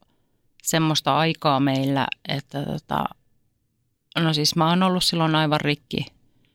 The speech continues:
Joonalla on ollut niin kun paljon töissä asioita. Siinä on ollut niin paljon siinä ympärillä asioita, mitkä ehkä osittain vei ajatukset myöskin pois, pois siitä tilanteesta.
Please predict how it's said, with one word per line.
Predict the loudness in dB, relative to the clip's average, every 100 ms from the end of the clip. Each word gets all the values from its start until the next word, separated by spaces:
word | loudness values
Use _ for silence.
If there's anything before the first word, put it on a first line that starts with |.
| _ _ _
Joonalla | 2 4 4 4 4
on | 4
ollut | 4 4 4
niin | 2 2
kun | 0 -2 _ _ _ _ _ _ -2
paljon | 2 2
töissä | 2 2 2
asioita. | 0 0 0 0
Siinä | 2
on | 2
ollut | 2 4
niin | 2 2
paljon | 2 2
siinä | 2 4
ympärillä | 2 2 0 0
asioita, | 0 0 0 0
mitkä | 0 0 -2
ehkä | 0 -2 -2 -6 -4
osittain | 0 0 0 0 2
vei | 2 0 0
ajatukset | 0 0 -2 -4 -2 0
myöskin | 0 0 -2 0
pois, | 2 2 2 -2 _ _ _ _ _ _ _ _
pois | 0 2 2
siitä | 0 0 0
tilanteesta. | 0 0 0 0 0 -2